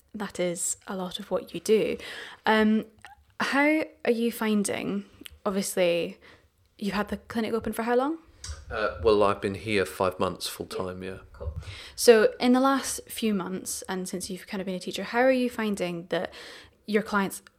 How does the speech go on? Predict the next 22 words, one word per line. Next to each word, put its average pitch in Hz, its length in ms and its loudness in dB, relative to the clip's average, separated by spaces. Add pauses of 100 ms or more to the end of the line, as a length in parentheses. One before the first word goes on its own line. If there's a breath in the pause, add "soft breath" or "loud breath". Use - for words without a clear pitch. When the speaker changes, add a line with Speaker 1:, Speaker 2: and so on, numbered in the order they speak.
(120)
Speaker 1:
mental 202 320 0
health 190 260 -4
is 180 120 -4
affected - 640 -6 (520)
w-, 185 220 -8 (120)
with 196 400 -2 (100)
them 202 240 -2
having 185 260 -2
vocal 180 320 -2
problems? - 680 -8 (140)
Like, - 280 -10
does, 196 340 -2 (640 loud breath)
does 202 140 -2
having 208 240 2
that 196 160 -2
physical 180 760 -2 (120)
ailment 185 280 0
that - 100 -6
needs 185 300 -4
to - 80 -6
be 180 440 -6
corrected - 640 -6